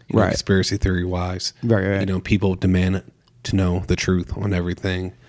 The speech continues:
Speaker 1: So now we're just, what, what do you call it again? Um, um, we're just declassifying everything now.
Speaker 2: Right,
Speaker 1: The
Speaker 2: yeah,
Speaker 1: country
Speaker 2: yeah.
Speaker 1: is.
Speaker 2: Opening up the public records, essentially, yeah.
Speaker 1: And that's when we learned about how,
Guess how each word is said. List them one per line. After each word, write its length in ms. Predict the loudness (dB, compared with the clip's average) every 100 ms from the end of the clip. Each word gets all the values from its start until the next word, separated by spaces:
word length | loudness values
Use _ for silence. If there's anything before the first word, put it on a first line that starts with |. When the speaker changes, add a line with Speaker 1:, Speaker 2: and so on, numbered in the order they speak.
| _
Speaker 1:
So 140 | -2
now 180 | 0 2
we're 140 | 2
just, 360 | 2 2 0 -4 -10 _ -20 -20 -20 _ _ -20 -14
what, 220 | -12 -8
what 100 | -2
do 60 |
you 80 | -2
call 180 | 0 0
it 100 | 0
again? 260 | 0 0 2
Um, 200 | 0 -2 -8 -20 -20 -20 -20 _ _ -10
um, 460 | -4 -2 -2 -6 -12 -18 -20 -20 -20 -4
we're 80 | 0
just 240 | 2 2
declassifying 760 | -2 -2 2 2 0 -2 -2 -2
everything 440 | -2 -4 -2 -2
now. 200 | -4 -8 -4
Speaker 2:
Right, 400 | 0 2 2 2
Speaker 1:
The 60 | 2
Speaker 2:
yeah, 180 | 2
Speaker 1:
country 260 | 2 0 0
Speaker 2:
yeah. 60 | -2
Speaker 1:
is. 100 | -2
Speaker 2:
Opening 460 | -2 0 0 0 0
up 180 | 0
the 80 | -2
public 320 | 0 2 2
records, 340 | 2 0 -2 -4
essentially, 640 | -4 -4 -2 0 0 2
yeah. 160 | 0 0
Speaker 1:
And 160 | 2
that's 200 | 2 0
when 120 | 0
we 100 | 0
learned 260 | 2 2 0
about 300 | 0 -2 -4
how, 480 | -2 0 0 -2